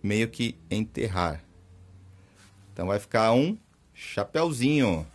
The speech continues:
Olha aí que legal, ó. Tá aí, agora a gente vai acender. Então agora a gente vai acender o nosso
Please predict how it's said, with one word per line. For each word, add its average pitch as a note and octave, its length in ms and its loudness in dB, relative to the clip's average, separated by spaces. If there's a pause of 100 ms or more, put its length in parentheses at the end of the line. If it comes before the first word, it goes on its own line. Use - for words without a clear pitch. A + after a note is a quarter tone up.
(300)
Olha F#2 140 -4
aí E2 100 -6
que - 100 -14
legal, D#2 320 -8
ó. - 80 -10 (880)
Tá G2+ 120 -10
aí, F2+ 80 -4
agora F#2 320 -2
a A2 40 -2
gente A2 280 -6
vai G#2+ 360 -2 (640)
acender. G2 720 -4 (960)
Então C#3+ 140 2
agora D3+ 180 2
a D3 40 2
gente C#3+ 220 -2
vai B2+ 160 2
acender C3 560 0
o B2+ 120 2
nosso A2 680 0